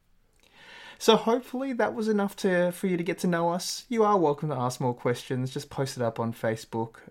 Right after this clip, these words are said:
uh, or Instagram. We are at the Atypical Rainbow, and we hope that you stick around for future series. And look, one day, if we, uh, if we get ourselves together, we may ask you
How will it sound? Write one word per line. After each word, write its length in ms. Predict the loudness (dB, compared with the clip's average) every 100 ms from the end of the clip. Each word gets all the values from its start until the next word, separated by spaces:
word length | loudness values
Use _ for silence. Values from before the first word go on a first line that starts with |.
| -6
uh, 300 | -4 -2 -2
or 160 | -4
Instagram. 640 | -4 -4 -6 -2 -2 -2
We 160 | -2 -2
are 240 | 0 -2 -2
at 280 | -6 -6 -10
the 120 | -8
Atypical 680 | -6 -6 -8 -8 -6 -4 -2
Rainbow, 560 | -4 -4 -4 -2 -4 -6 -14 -18 -18 -20 -12
and 480 | -6 -4 -4 -6 -10 -16
we 180 | -6 -6
hope 280 | -4 -4 -2
that 140 | -4
you 40 | -6
stick 260 | -8 -10
around 380 | -8 -6 -8 -10 -16 _
for 400 | -10 -6 -6 -8
future 340 | -10 -10 -8
series. 640 | -10 -6 -6 -6 -8 -12 -20 -12
And 280 | -6 -4 -2
look, 240 | -2 -4
one 460 | -6 -8 -2 0 2
day, 340 | 0 0 -2 -6
if 240 | -8 -6
we, 220 | -2 0
uh, 100 | 0
if 200 | 0 -4
we 160 | -2 -2
get 280 | 0 -2 0
ourselves 440 | -2 -2 -4 -6
together, 400 | -6 -4 -4 -4 -6 -18 -18 -10
we 440 | -4 0 0 -2 -2
may 240 | -2 -2 -2
ask 380 | -4 -4 -6 -6
you 320 | -4 -4